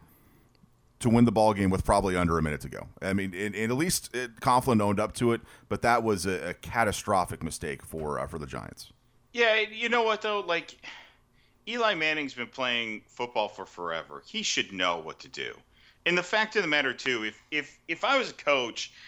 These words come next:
Speaker 2: and I heard that in the huddle, my quarterback told my running back not to score, I'd slap him.
Speaker 1: Mm.
Speaker 2: I mean, he just got paid eighty-four million dollars. That's not your job. That's Tom Coughlin's job. He tells people what to do.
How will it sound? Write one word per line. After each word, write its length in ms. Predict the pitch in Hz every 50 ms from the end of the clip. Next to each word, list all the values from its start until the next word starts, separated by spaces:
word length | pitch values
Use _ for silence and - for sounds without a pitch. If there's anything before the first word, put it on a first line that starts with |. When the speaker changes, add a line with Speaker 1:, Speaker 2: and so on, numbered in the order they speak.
| - - -
Speaker 2:
and 140 | 147 151 165
I 80 | 202 208
heard 200 | 208 226 202 165
that 140 | 170 156 -
in 60 | 147
the 60 | 135
huddle, 340 | 113 - - 147 139 127 113
my 160 | 117 131 151
quarterback 640 | 147 - - - 139 147 139 123 123 113 110 - -
told 180 | - 123 120
my 140 | 120 117 110
running 280 | 101 101 107 117 120 120
back 300 | 120 135 135 123 - 113
not 180 | 113 120 117 -
to 60 | 101
score, 460 | - - - 110 113 123 131 151 156 - - - - - -
I'd 180 | - 220 214 -
slap 400 | - - - 120 120 131 - -
him. 120 | 82 76 - _ _ - -
Speaker 1:
Mm. 120 | 104 110 85 _ _ _ _ _ -
Speaker 2:
I 60 | 170
mean, 140 | 175 185 202
he 80 | 240 240
just 200 | 240 247 - -
got 140 | 240 220
paid 220 | - 196 196 190 180
eighty-four 420 | 175 175 180 185 175 - 180 165
million 280 | 156 156 160 156 147 131
dollars. 280 | 147 143 135 120 -
That's 200 | - 147 156 -
not 200 | 233 233 220 -
your 80 | 180 180
job. 480 | 160 - 127 131 139 131 98 76 71 - _ _ _ _ _ _ _
That's 220 | - 170 196 - -
Tom 180 | 226 226 214
Coughlin's 520 | 185 - 175 180 180 170 - 160 135 117 -
job. 260 | 110 95 87 82 -
He 80 | 151
tells 240 | 170 - 202 196 -
people 240 | - 170 160 151 147
what 140 | 151 139 -
to 60 | 117
do. 320 | 117 135 131 113 92 82